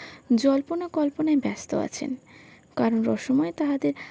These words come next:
হাসি গল্পের ভগ্নাংশ শুনিতে পাইলেন। "ও কুমারী।" কেহ সাড়া দিল না। কিছুক্ষণ অপেক্ষা করিয়া রসময় টেলিফোন রাখিয়া দিলেন। বাঙালির ঘরের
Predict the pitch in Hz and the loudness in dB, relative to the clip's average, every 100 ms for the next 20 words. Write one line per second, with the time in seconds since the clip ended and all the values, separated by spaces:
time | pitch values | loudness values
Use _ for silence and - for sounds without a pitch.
0 | - - - 247 - 330 320 311 302 - | -20 -6 0 0 0 -2 0 2 0 -2
1 | 294 269 233 247 254 277 277 - - 247 | -4 0 0 2 2 2 0 -6 -2 2
2 | 240 - - 214 233 220 262 - - - | 2 0 -4 -4 -2 -2 -4 -8 -20 -20
3 | _ _ _ _ - _ _ _ _ 254 | _ _ _ _ -20 _ _ _ _ 4
4 | 240 - 196 208 - 254 _ _ - - | 4 2 -2 0 -2 -8 _ _ -20 -20
5 | - - _ _ _ _ _ _ _ _ | -20 -20 _ _ _ _ _ _ _ _
6 | _ _ - 320 349 - 247 226 - - | _ _ 2 4 4 2 0 -2 -2 -2
7 | 269 - - _ _ - - - - 247 | -2 -4 -10 _ _ -20 -20 -20 -2 0
8 | 254 254 254 254 254 254 254 - 247 254 | 0 2 2 2 2 0 -2 2 2 4
9 | 311 294 269 285 269 277 262 254 254 277 | 2 2 0 2 4 4 4 2 2 2
10 | 247 214 - 208 - 214 - 262 - - | 2 2 -2 -4 -2 -2 -2 -4 -8 -14
11 | - - - - - - - 214 202 208 | -20 -20 -20 -20 -20 -12 0 2 4 4
12 | 285 - 320 330 349 | 4 0 -2 0 0